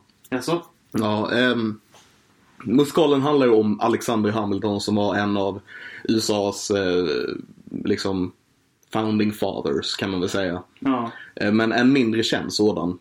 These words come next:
Speaker 2: Man tänker kanske George Washington och såna här saker när man
Speaker 1: Mm.
Speaker 2: tänker på de som har, de var med och grundat U S A. Men Ale-, Alexander Hamilton var också en av dem.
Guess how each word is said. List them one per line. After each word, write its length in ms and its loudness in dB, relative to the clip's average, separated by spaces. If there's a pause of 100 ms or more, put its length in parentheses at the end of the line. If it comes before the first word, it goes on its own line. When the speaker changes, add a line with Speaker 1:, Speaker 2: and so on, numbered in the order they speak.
Speaker 2:
Man 300 -2
tänker 320 -2
kanske 220 -4
George 280 0
Washington 560 -2
och 340 -10
såna 160 -4
här 160 -4
saker 240 -4
när 60 -2
man 100 -2
Speaker 1:
Mm. 120 -2
Speaker 2:
tänker 220 -4
på 120 0
de 160 -4
som 140 -4
har, 360 -2
de 160 -4
var 460 -2
med 160 0
och 80 -2
grundat 400 0
U 100 2
S 120 -4
A. 160 0
Men 140 2
Ale-, 360 0
Alexander 360 -2
Hamilton 340 -2
var 80 2
också 220 -2
en 200 -2
av 160 -2
dem. 160 -2